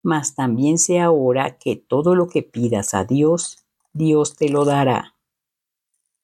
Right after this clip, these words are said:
Jesús le dijo: "Tu hermano resucitará". Marta le dijo: "Yo sé que resucitará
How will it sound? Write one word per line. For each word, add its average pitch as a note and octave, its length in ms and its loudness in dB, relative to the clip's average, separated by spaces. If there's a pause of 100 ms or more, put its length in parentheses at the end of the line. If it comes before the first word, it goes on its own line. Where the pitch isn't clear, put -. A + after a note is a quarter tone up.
(380)
Jesús C#3+ 480 0
le C3+ 180 4
dijo: - 560 -2 (600)
"Tu B2 200 2
hermano C#3+ 600 2
resucitará". A#2 1000 -2 (1300)
Marta A2+ 460 0
le C3+ 200 2
dijo: - 580 -2 (520)
"Yo G#3+ 220 2
sé C3+ 300 -2
que D#3+ 160 2
resucitará D#3 1040 -2